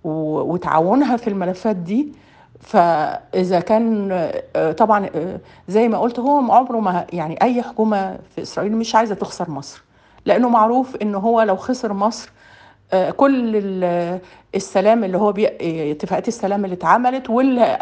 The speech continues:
نفسهم يعملوها هتتهد. فلازم، آه، يكون في توازن واستماع لوجهة نظر مصر اللي دايما في صالح الجميع، لأن هي مش عايزة،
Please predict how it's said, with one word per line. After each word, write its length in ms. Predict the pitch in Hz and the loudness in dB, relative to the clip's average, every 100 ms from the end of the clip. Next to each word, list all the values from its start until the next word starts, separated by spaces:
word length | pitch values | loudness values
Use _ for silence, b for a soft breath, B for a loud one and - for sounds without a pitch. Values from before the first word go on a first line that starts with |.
| 190 | -4
نفسهم 440 | 190 - 254 226 | -6 2 2 2
يعملوها 600 | 185 170 170 247 320 320 | -4 -6 -4 -4 -2 -4
هتتهد. 500 | 294 254 190 147 - - b b b b _ | -4 -4 -2 -2 -6 -20 b b b b _
فلازم، 760 | - 208 277 269 302 262 208 - _ | 0 4 4 4 0 0 -4 -12 _
آه، 180 | 131 170 | -6 -4
يكون 320 | 165 185 262 | -4 0 0
في 120 | 254 | 0
توازن 540 | 254 196 202 247 226 339 359 B B B - | 0 2 4 2 0 -4 -4 B B B -10
واستماع 1500 | 175 175 196 202 196 196 185 170 160 160 - - - 170 226 226 | -6 0 0 0 0 -2 -2 -4 -8 -12 -12 -10 -8 0 0 2
لوجهة 340 | 180 202 226 226 | 0 -2 -2 -2
نظر 300 | 208 220 208 | -2 -2 -2
مصر 420 | 226 349 - - - | -2 -4 -8 -16 -12
اللي 140 | 190 185 | -2 0
دايما 280 | 226 226 | 0 -2
في 120 | 208 190 | -4 -2
صالح 380 | 220 226 226 | 0 0 0
الجميع، 460 | 202 175 180 247 359 370 B B - | -2 -2 -2 -2 -4 -8 B B -8
لأن 240 | 190 214 | -4 0
هي 420 | 226 240 247 240 - - | 0 0 0 0 -4 -8
مش 220 | 208 233 | -6 -2
عايزة، 460 | 214 220 247 220 269 | 2 2 2 0 -2